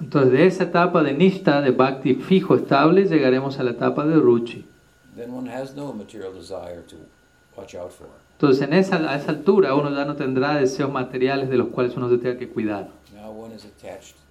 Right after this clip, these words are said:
Speaker 2: to bhakti.
Speaker 1: ¿No? A esa altura, uno ya va a estar apegado a bhakti.
Speaker 2: So this is a higher stage of bhakti in practice.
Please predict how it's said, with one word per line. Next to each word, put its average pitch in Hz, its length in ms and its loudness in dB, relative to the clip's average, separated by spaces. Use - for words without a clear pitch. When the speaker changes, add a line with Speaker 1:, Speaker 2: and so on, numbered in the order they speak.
Speaker 2:
to - 140 -20
bhakti. - 380 -20
Speaker 1:
¿No? - 220 -12
A 139 80 -18
esa 151 140 -6
altura, 160 380 4
uno 151 160 -2
ya 143 220 0
va 143 100 -2
a - 20 -6
estar 139 200 -6
apegado 135 540 0
a 117 80 2
bhakti. 113 500 -10
Speaker 2:
So - 140 -20
this 127 160 -20
is 127 80 -20
a 117 220 -20
higher 131 200 -12
stage 131 540 -14
of 104 80 -16
bhakti 110 420 -16
in 95 180 -20
practice. - 560 -16